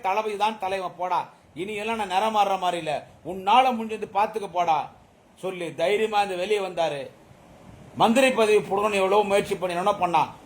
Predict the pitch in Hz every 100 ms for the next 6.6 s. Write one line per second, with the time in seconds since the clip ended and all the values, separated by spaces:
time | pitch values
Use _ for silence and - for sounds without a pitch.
0 | - 240 262 233 214 202 240 220 214 233
1 | 220 196 190 220 220 190 180 151 - -
2 | - 170 240 285 240 233 208 233 254 226
3 | 196 196 165 - - - - 175 214 196
4 | 214 269 320 277 254 247 240 220 190 147
5 | - - 185 254 311 294 247 254 226 247
6 | 262 226 220 208 202 165